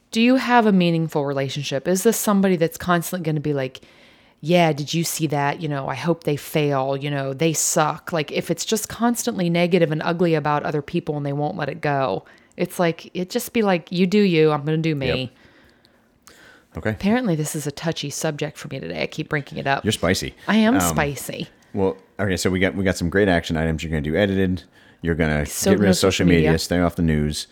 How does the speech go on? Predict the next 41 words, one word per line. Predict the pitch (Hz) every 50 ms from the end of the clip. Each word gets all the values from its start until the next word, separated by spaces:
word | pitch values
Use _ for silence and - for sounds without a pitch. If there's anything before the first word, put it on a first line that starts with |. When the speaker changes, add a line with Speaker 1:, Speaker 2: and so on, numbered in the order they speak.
| - 170
Speaker 1:
Mm-hmm. | 160 180 202 214 - _ - -
Speaker 2:
Um, | - 151 151 147 - 71 71 69 65 - _ _ _ _ _ - - - _ _ _ _ _ _
the | - 85 95 78
other | 92 107 113 110
thing | - - 95 92 95
is, | 92 82 80 78 - - - - -
remember | 90 87 82 85 95 101 101
you | 101 101 98
have | 98 82
a | 92
purpose. | - - 76 67 - 76 73 - - - - - - - - _
Speaker 1:
Yeah. | 156 143 139 135 135 135 - - 82
Speaker 2:
You | 95 95
have | 92 101 98
a | 107
reason | 92 95 95 80 95 95
for | 82 87
being | 73 82 80 76 73
here, | 78 78 78
and | - - 78 71
it | 73 71
is | 69 62 64
not | 67 67 69 69 73 -
to | - 76
get | 78 78 -
caught | - 78 76
up | 76 -
in | 85
the | 85 85
weeds. | 76 73 69 67 65 64 - - - _ -
Speaker 1:
No. | 165 151 147 139 - - _ _ -
Speaker 2:
Um, | - 82 78 73 71 69 - - _ -
God | 80 78 78
doesn't | 80 78 80 82
want | 80 78 76
that | - 78 73
for | - 78
you. | 76 76 76 76 67
That's | 73 73 71 - -
the | - 78 76 -
earthly, | - 80 78 78 - 76 76 73 69 69 65